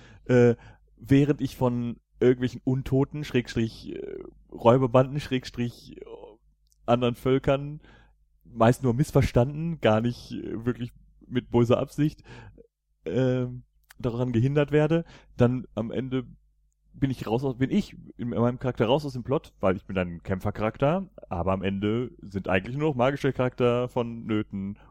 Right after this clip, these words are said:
um das große Ritual zu machen, bei dem ein Dämon beschworen, äh, oder,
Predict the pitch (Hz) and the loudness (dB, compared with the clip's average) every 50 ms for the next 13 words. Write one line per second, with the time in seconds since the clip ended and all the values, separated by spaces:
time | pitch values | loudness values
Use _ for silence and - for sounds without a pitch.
0 | _ - 113 113 107 107 110 113 117 - - - - - 107 - - 90 95 104 | _ -4 -4 -4 -2 -4 -6 -8 -10 -12 -18 -14 -6 -6 -6 -6 -4 -4 -2 -2
1 | 104 - 98 95 - - 92 85 85 - - 87 87 85 92 90 87 - 92 87 | -2 -4 -6 -6 -4 -4 -4 -4 -4 -4 -8 -10 -10 -10 -10 -8 -4 -4 -4 -2
2 | 104 95 92 - - - - - 92 92 90 85 90 87 87 87 85 82 85 85 | -2 -6 -6 -8 -16 -20 -12 -8 -6 -6 -4 -2 -2 -2 -2 -2 -6 -8 -8 -12
3 | - - - 90 87 90 90 98 104 135 156 _ - - 107 101 98 95 95 95 | -14 -10 -6 -4 -2 0 0 -2 -4 -4 -8 _ -4 0 2 2 4 4 2 0
4 | - - 98 95 90 92 87 85 85 82 | -2 -4 -6 -4 0 0 0 0 -2 -4